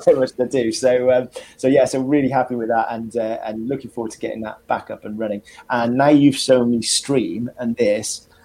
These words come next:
I think I might be going to take this back to the guys and going, "Listen, we, we might need to do this. This looks awesome." So, uh,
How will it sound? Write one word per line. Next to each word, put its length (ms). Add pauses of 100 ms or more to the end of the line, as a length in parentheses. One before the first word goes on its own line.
(260)
I 100
think 200
I 60
might 220
be 60
going 180
to 60
take 220
this 140
back 220
to 60
the 80
guys 380
and 80
going, 300
"Listen, 320
we, 180 (100)
we 80
might 220
need 140
to 80
do 140
this. 280
This 180
looks 160
awesome." 400 (300)
So, 300
uh, 80